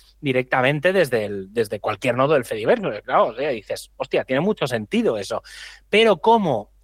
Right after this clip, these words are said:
el sistema funciona en base a autores, los, el feed o, o el custom post type de los plugins de podcast no tienen autor po-, de por sí.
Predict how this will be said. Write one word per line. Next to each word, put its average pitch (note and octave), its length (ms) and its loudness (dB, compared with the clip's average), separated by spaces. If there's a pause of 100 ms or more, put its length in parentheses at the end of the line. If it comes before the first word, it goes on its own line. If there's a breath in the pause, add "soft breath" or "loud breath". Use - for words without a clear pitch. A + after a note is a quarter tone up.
el D#3 160 -6
sistema G3 500 -2
funciona G3 720 -2
en A#2 160 -6
base E3 340 0
a A2 60 0
autores, G3 840 0 (720 soft breath)
los, D#3 480 0
el C#3 200 0
feed A3+ 500 0
o, D3 160 4
o C3+ 260 2
el C3+ 200 0
custom F#3+ 440 -2
post E3+ 280 -2
type F#3 360 0
de A2+ 380 -2
los G#2+ 200 -4
plugins D#3+ 460 -2
de D3+ 560 0
podcast F#3 600 0 (500 soft breath)
no F3+ 280 2
tienen G#3 380 2
autor C#3+ 560 2
po-, C3 180 -10
de C3+ 160 0
por A#2 220 -2
sí. - 320 -6